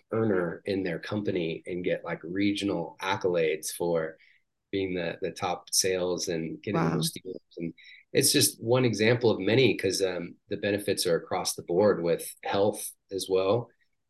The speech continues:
Speaker 1: helping you come into alignment. Um, people have lost a lot of weight without changing their workout regimen or their, you know, diet, just from simply releasing these old negative beliefs and the,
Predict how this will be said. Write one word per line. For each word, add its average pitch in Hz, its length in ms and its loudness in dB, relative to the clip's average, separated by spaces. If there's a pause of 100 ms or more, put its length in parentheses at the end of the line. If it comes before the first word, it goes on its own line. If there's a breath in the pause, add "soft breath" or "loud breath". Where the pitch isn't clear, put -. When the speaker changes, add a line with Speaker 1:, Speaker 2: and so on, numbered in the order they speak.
(200)
Speaker 1:
helping 95 220 0
you 95 100 -2
come 98 180 -2
into 92 280 0
alignment. 95 720 0 (100)
Um, 87 240 -4
people 101 260 0
have 87 80 -4
lost - 320 -2
a 95 60 2
lot 95 200 0
of 90 80 -2
weight 92 460 -2
without 104 480 -2
changing 107 480 4
their 87 160 4
workout 104 420 4
regimen 117 560 6
or 92 200 0
their, 82 340 0 (460)
you 98 120 -4
know, 82 120 0
diet, 117 560 4 (480)
just - 280 -2
from 87 420 -2
simply 104 420 0
releasing 92 560 2
these 87 140 -2
old 90 200 0
negative 95 360 0
beliefs 104 480 2
and 87 180 -2
the, 80 260 -2